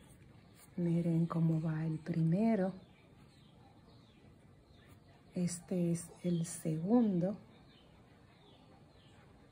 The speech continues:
Es el segundo. Este es el tercero.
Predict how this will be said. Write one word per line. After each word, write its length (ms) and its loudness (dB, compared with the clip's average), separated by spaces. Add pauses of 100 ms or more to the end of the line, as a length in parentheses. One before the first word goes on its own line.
(1200)
Es 260 -8
el 180 -6
segundo. 760 -2 (1800)
Este 580 -2
es 160 -8
el 360 -4
tercero. 840 0